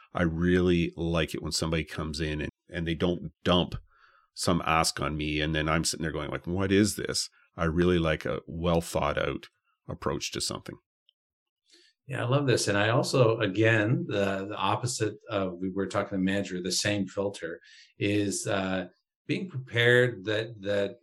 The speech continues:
Speaker 2: anticipating questions, but also, um, taking time to ponder and thought and ask good questions. So if your boss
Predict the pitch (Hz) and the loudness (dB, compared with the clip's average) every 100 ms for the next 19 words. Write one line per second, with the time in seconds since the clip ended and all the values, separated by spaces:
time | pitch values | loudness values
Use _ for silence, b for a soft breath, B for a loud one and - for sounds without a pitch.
0 | - 101 123 120 107 95 87 87 85 - | -10 -6 -4 -4 -4 -6 -6 -10 -12 -10
1 | 92 107 131 - _ _ _ - 117 127 | -12 -10 -10 -12 _ _ _ -2 4 4
2 | 151 131 127 117 113 113 117 117 104 101 | 4 4 4 4 4 4 0 -2 -6 -4
3 | 101 98 98 98 98 92 - _ _ _ | -4 -4 -4 -4 -6 -8 -12 _ _ _
4 | _ _ _ - - 139 165 131 - 117 | _ _ _ -10 0 0 2 0 2 4
5 | 120 117 113 - 101 101 98 95 92 107 | 4 4 0 -6 -4 -2 -2 -4 -6 0
6 | 113 135 135 131 120 101 - 107 104 113 | 2 2 2 0 0 -4 -4 -2 0 -2
7 | 101 101 95 110 - 113 92 - 90 - | -6 -6 -4 -4 -4 -6 -6 -6 -8 -8
8 | - 82 - - _ b b b - 123 | -14 -18 -18 -20 _ b b b -4 -2
9 | 123 156 - 175 - 107 110 110 | -2 -4 -6 -6 -2 0 0 -2